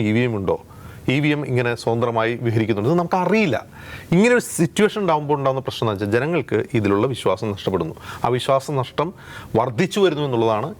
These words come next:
ഇപ്പോൾ ഈ ഇന്ത്യ മുന്നണി അതൊരു കൺസേൺ ആയിട്ട് എടുക്കുകയും തെരഞ്ഞെടുപ്പ് കമ്മീഷൻ അറിയിക്കാനും കാരണം. ഇത്, ഇത്, ഇത് ഈ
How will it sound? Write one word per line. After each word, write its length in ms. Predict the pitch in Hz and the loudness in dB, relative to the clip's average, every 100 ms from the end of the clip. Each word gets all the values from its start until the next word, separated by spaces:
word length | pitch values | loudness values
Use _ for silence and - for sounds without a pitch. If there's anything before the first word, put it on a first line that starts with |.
| - | -6
ഇപ്പോൾ 200 | 123 117 117 117 | 0 2 2 0
ഈ 20 | 120 - - - | -2 -6 -8 0
ഇന്ത്യ 200 | 135 156 180 | 2 2 2
മുന്നണി 260 | 151 113 110 - | -2 -4 -6 -2
അതൊരു 180 | 110 120 120 | 0 0 -2
കൺസേൺ 320 | 107 - 131 | -4 -4 -2
ആയിട്ട് 140 | 127 117 | -2 -2
എടുക്കുകയും 300 | 107 110 143 175 | -2 0 0 -2
തെരഞ്ഞെടുപ്പ് 280 | 110 110 110 | -2 0 -2
കമ്മീഷൻ 220 | 107 120 | -2 -4
അറിയിക്കാനും 380 | 101 98 101 98 | -4 -4 -4 -2
കാരണം. 220 | 90 85 - - - - - - 143 | -4 -4 -10 -16 -16 -16 -16 -4 0
ഇത്, 100 | 170 190 - 147 156 170 | 2 2 0 0 0 2
ഇത്, 100 | 165 180 | 2 4
ഇത് 100 | 175 175 | 2 2
ഈ 40 | 202 | 2